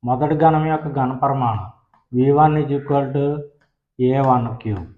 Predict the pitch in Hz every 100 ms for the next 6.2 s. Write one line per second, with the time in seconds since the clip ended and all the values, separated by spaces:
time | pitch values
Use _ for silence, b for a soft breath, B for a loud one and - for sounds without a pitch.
0 | _ _ _ _ _ _ _ _ 131 131
1 | - 131 - - 110 85 - - _ _
2 | _ _ _ _ _ - 131 - 151 151
3 | 151 151 151 151 143 127 - 139 139 131
4 | 139 139 - 113 104 - - - _ _
5 | _ _ _ _ _ - - - - 127
6 | 135